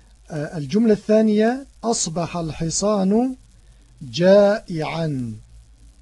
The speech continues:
أصبح الحصان جائعا. Dus hier hebben we niet te maken met kana zelf, maar met een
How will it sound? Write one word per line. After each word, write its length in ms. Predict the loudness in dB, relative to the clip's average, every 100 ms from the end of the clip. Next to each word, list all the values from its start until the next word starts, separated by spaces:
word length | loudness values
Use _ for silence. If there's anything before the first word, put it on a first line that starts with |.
| _ -10
أصبح 680 | -8 -6 -6 -10 -10 -12 -16 -20 -20 -20 -20 -12
الحصان 1000 | -10 -10 -10 -10 -8 -6 -4 -2 -2 -4 -14 _ -20 _ _
جائعا. 680 | -4 0 0 -4 -10 -10 -12
Dus 180 | -12 -10
hier 260 | -4 0 0
hebben 260 | -2 -6
we 140 | -8 -6
niet 240 | -6 -6
te 60 | -6
maken 340 | -6 -6 -8
met 200 | -10 -12 -8
kana 420 | -6 -4 -6 -8
zelf, 540 | -8 -6 -4 -6 -10 _ _ _ _ -20
maar 420 | -8 -2 0 0 -2 _ -20 -20 _ _ -10
met 360 | -4 -4 -6 _
een 400 | 0 0 0